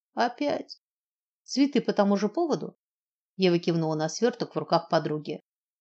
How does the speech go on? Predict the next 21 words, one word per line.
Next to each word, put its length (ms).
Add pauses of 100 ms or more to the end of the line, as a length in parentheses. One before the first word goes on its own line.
(160)
Кстати, 580
у 120
Люсика 360
юбилей. 520 (340)
Сотая 640
серия 400
«Шёлкового 640
сердца». 580 (640)
В 40
обеденный 380
перерыв 400
жду 220
вас 180
в 40
нижнем 300
кафе 280
у 80
телевизора. 540
Риту 240
я 80
пригласила. 720